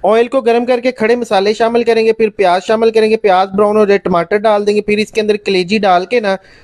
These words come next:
हमने बीस मिनट के लिए इसको पकाना है medium flame पे। बीस मिनट के बाद जनाब इसके अंदर कुछ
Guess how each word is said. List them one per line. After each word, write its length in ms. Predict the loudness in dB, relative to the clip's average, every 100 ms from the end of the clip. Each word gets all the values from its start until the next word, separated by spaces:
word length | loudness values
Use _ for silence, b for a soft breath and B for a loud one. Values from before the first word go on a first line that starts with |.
| b _ -4
हमने 220 | 0 0
बीस 340 | 2 2 2 0
मिनट 180 | 0 -2
के 100 | 0
लिए 120 | -2
इसको 200 | -2 -2
पकाना 380 | 0 0 0 0
है 60 |
medium 360 | 0 0 0 -2
flame 260 | 0 0 0
पे। 100 | -2
बीस 320 | 0 -2 0
मिनट 180 | -2 -2
के 120 | -2 0
बाद 260 | 0 0
जनाब 300 | 0 0 0
इसके 240 | -2 -4 -2
अंदर 280 | 0 -2 0
कुछ 280 | -2 0